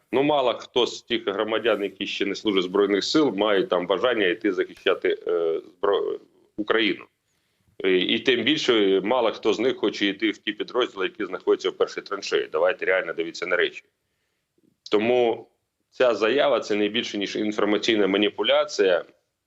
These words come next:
Е, звичайно, я більше ніж впевнений, що більшість не захочуть йти, е, в підрозділи, е, механізованих або танкових, або десантно-штурмових військ,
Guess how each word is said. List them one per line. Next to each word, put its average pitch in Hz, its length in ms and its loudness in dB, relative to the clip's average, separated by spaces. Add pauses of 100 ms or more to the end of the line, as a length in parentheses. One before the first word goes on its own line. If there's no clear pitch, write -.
(120)
Е, 87 320 2
звичайно, 113 520 0
я 107 300 0 (260)
більше 113 260 -2
ніж 110 140 -2
впевнений, 117 500 2
що 92 300 0
більшість 107 500 -4
не 110 100 2
захочуть 110 480 0
йти, 92 420 -2
е, 95 60 0 (200)
в 87 120 -4
підрозділи, 95 640 0 (380)
е, 85 320 0
механізованих 101 920 0
або 90 560 0
танкових, 101 640 -2 (220)
або 87 360 0
десантно-штурмових 98 1040 -2
військ, 139 400 -2